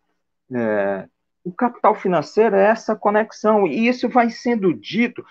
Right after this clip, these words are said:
eu acho que ali, nesse momento do começo do século vinte, há três intelectuais muito profundos analisando isso.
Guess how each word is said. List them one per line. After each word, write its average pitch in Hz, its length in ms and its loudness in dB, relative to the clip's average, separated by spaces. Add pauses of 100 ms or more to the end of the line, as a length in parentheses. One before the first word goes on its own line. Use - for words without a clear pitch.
(160)
eu 233 160 4
acho 233 240 2
que 214 140 -2
ali, 196 440 4
nesse 233 400 0
momento 180 460 -2
do - 140 -14
começo 147 420 -4
do 131 80 -6
século 127 440 -2
vinte, 185 300 -8
há 190 60 2
três 185 480 -4
intelectuais 151 840 -6
muito 175 380 -10
profundos 151 500 -8
analisando 131 600 -6
isso. 98 400 -8